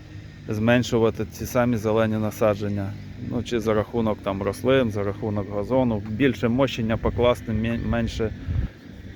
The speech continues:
е, газону, тому що, ну, тому що це все кошти, і якщо... Ділянка велика, от бачите, яка теж чудова історія. Е, якщо ділянка велика, то, то вона за собою тягне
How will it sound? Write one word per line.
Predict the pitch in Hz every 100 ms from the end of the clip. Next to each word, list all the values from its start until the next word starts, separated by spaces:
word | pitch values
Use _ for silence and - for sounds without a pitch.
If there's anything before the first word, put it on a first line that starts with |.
| - - -
е, | - - 110 104
газону, | 110 104 127 127 120 110 110 104
тому | 107 110
що, | 107 - 131 147
ну, | 170
тому | 147 160 151
що | -
це | - 139
все | 123 - 120
кошти, | - 151 - - 101 101
і |
якщо... | 110 110 - 123 107 - - - - - - -
Ділянка | 113 117 113 110
велика, | 107 107 131 135 101 - -
от | -
бачите, | - - - 101
яка | 110 113 - -
теж | 120 123 117 -
чудова | 113 113 110 110
історія. | 113 - 110 110 95 - - - - - - - - - - - - 175
Е, | 202 208
якщо | 196 - 190
ділянка | 190 185 175 170
велика, | 165 180 180 165 143 117 -
то, | 135 131 135 131 113 - - - - - - - -
то | 117
вона | 127 151
за | 139
собою | 135 117 139 117
тягне | 131 135 123